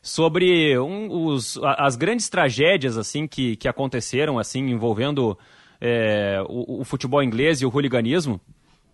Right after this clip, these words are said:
E o Rafael citou a tragédia de Hillsborough,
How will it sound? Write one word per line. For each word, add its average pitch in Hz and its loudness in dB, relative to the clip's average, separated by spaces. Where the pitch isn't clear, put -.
E 156 2
o 175 4
Rafael 180 4
citou 147 2
a 143 4
tragédia 165 2
de 175 0
Hillsborough, 127 0